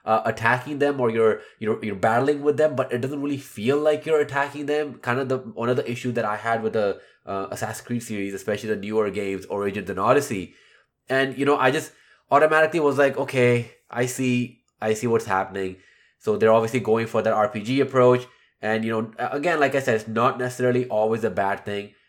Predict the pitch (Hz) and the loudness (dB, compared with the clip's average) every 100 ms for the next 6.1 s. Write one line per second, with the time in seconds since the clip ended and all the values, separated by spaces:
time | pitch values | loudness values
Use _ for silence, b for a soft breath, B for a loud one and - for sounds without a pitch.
0 | b 92 95 98 107 - 151 117 113 107 | b -6 -4 -2 -6 -6 -6 -2 -2 0
1 | 110 107 104 95 101 101 98 95 98 95 | -2 -2 -2 -4 -4 -4 -6 -6 -2 0
2 | 92 - _ _ _ _ _ _ _ _ | 0 -4 _ _ _ _ _ _ _ _
3 | 92 101 101 - 104 - 131 127 120 117 | 0 2 2 -2 -8 0 0 2 0 0
4 | 113 113 - 127 131 127 - 120 120 120 | 0 0 2 2 4 2 0 0 2 0
5 | 110 117 127 123 123 123 113 110 117 110 | 0 0 2 2 4 4 2 0 -4 -4